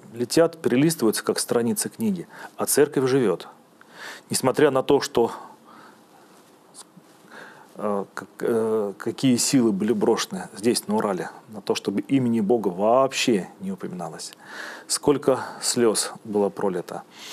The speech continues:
сколько потов, э, по в-, сохранению, возрождению духовной жизни. И то, что сегодня вот мы с вами сидим, а, с-, два священника,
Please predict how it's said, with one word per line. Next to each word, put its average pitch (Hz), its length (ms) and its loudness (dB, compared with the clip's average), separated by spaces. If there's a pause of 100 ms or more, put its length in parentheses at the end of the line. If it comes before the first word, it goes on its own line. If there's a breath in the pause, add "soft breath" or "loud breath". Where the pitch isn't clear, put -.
(260 loud breath)
сколько 127 500 0 (1000 loud breath)
потов, 117 460 2 (880 loud breath)
э, 98 280 -4 (100)
по 107 380 2
в-, 82 80 -8 (480)
сохранению, 117 680 0
возрождению 101 520 -2
духовной 95 480 -6
жизни. 95 320 -10
И - 40 -14
то, - 140 -16
что - 140 -10
сегодня 123 420 0
вот 98 140 -4
мы 117 80 -2
с - 100 -4
вами 110 180 0
сидим, 151 400 0 (1700 loud breath)
а, 117 240 0
с-, - 100 -2
два 135 180 0
священника, 127 680 2